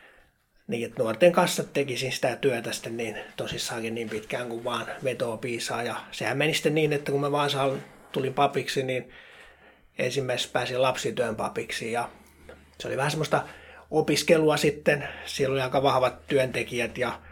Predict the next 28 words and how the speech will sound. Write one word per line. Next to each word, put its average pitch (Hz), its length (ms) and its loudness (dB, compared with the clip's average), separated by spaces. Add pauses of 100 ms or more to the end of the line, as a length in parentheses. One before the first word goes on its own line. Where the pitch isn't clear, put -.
(340)
oikeastaan 131 300 0
mulle 135 160 6
ei 139 120 8
hirveän 160 280 6
isoa 131 220 2
roolia 123 440 4
löytynyt 120 400 -4
siinä 131 320 0
sitten 127 360 -4
niin 123 140 -4
kuin 123 260 -2 (240)
pyhäkouluopettajien 123 960 2
kouluttajana 120 640 0
eikä 120 160 0
lastenohjaajien 123 640 0
kouluttajana, 117 580 -2
mut 117 200 -8 (320)
onneksi 185 360 4
oli 170 100 8
tällainen 180 280 6
mahdollisuus, 156 420 2
että 143 280 -2 (500)
päiväkodeista 135 680 4
tarvittiin 117 520 -2
pari 131 240 4
kertaa 113 360 -2
vuodessa 120 500 0
niin 110 260 -6